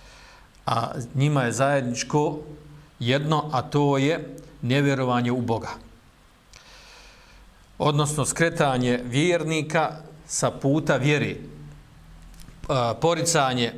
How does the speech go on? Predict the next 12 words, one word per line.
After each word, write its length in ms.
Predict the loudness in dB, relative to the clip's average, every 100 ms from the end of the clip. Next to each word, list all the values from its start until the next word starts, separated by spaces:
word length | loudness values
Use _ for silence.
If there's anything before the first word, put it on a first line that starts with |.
| -12 -14 -14 -10
da 160 | -2 0
će 240 | 2 0
ljudi 320 | 0 2 2 2
biti 260 | 0 0
proživljeni 560 | 0 2 2 2 0 0
nakon 340 | 0 0 -2
smrti, 460 | -2 -2 -2 -2 -4 -6 -12 -14 -6
postojanje 580 | 0 2 2 2 2 2
dženneta 460 | 0 2 2 0 -2
i 60 |
džehennema. 560 | 0 2 4 4 2 -2 -6 -16 -18 -18 -18 -18 -20 -20 -20 -20 -20 -20 -20 -20 -20 -20 -20 -20 -20 -20 -20 -20 -20 -18
E, 40 | -4